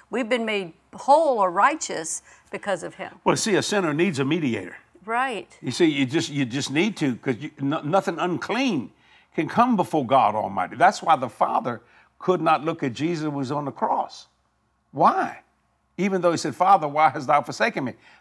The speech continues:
Speaker 2: Because my sin was upon him.
Speaker 1: Mm-hmm.
Speaker 2: You know, your sin was upon him.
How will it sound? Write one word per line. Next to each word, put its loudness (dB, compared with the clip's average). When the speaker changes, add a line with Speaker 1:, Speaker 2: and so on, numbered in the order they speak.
Speaker 2:
Because 0
my 4
sin -2
was -6
upon -4
him. -12
Speaker 1:
Mm-hmm. -16
Speaker 2:
You -2
know, 0
your 2
sin -2
was -4
upon 0
him. -8